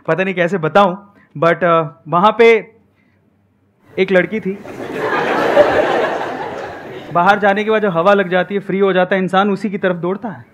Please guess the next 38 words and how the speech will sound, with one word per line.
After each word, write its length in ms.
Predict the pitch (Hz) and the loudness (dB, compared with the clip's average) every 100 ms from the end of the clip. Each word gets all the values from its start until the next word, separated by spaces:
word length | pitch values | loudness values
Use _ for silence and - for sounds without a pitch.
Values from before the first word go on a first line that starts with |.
| - - - | -20 -20 -6
<laughs> 300 | - - 226 175 - - - - - - | -4 0 0 -2 -8 -12 -12 -14 -14 -8
तो 80 | 156 | -2
मेरे 220 | 175 202 | 0 2
साथ 180 | 214 196 - - - - | 2 2 -2 -20 -20 -12
सेम 260 | - 185 202 | -2 2 2
हुआ। 260 | 190 208 - - _ - | 0 -2 -8 -20 _ -8
उनको 220 | 170 185 | -4 -2
जब 140 | 185 185 | -2 0
पहली 240 | 170 180 | 2 4
बार 160 | 196 165 | 2 2
देखा 280 | 156 190 | 0 -2
मैंने 260 | 180 143 165 - _ _ _ _ _ _ | -2 -2 -6 -12 _ _ _ _ _ _
तो, 280 | - 156 156 | -4 0 2
अ, 320 | 151 143 135 131 _ _ 147 | 2 0 -2 -6 _ _ -6
बस 160 | 160 | -4
दिल 200 | 156 160 | -2 -4
के 100 | 160 | -2
तार 260 | 165 160 151 | 0 0 0
बज 220 | 139 147 | -2 -4
गए, 200 | 131 120 | -2 -4
पता 200 | 127 135 | -6 -6
नहीं 120 | 139 | -6
क्या 160 | 131 135 | -4 -4
हुआ। 280 | 120 110 110 - _ | -4 -8 -14 -20 _
पर 140 | 185 190 | 0 2
एक 280 | 185 202 190 | 2 0 4
बात 220 | 190 185 | 4 4
मैं 120 | 190 | -2
बोलता 260 | 170 170 202 | -2 0 0
हूँ 80 | |
यहाँ 200 | 180 165 | 2 0
पे, 240 | 160 196 214 | -2 -4 -6
again 320 | 156 175 202 196 | -4 -2 -2 0
करने 220 | 175 202 | 0 -2
कुछ 200 | 190 185 | -4 -2
और 160 | 196 | 0
आया 200 | 180 151 | 2 2
था, 400 | 147 180 208 _ | 0 -4 -8 _